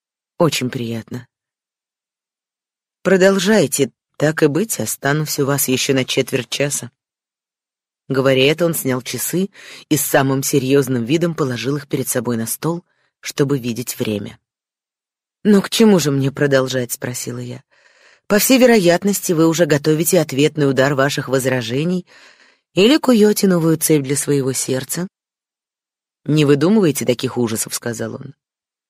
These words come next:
Представьте напротив, что я таю, как воск. Ведь так и есть на самом деле.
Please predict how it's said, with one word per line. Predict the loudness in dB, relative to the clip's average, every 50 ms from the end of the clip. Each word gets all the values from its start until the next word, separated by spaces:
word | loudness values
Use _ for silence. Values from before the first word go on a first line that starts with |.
| _ _ _ _ _ _ _ _ _ _ _ _ _ _ _ _
Представьте | 2 2 2 2 0 0 0 0 0 0 0 0 0
напротив, | 0 2 2 0 0 0 -2 -4 -6
что | -4 -4 -2
я | -2 -2 -2
таю, | -2 -2 -2 0 -2
как | -2 -4 -6 -6 -6 -6
воск. | -6 -4 -4 -4 -6 -10 -10 -14 -20 -20 _ _ _ _ _ _ _ _ _ _ _ _ _ _ _ _ _ _ _ _
Ведь | 2 2 2 2 2
так | 2 2 2 2
и | 2
есть | 2 0 -2 -2 -4 -4
на | -4
самом | -4 -2 -2 -2 -2 -2 -4 -6
деле. | -6 -8 -8 -10 -10 -14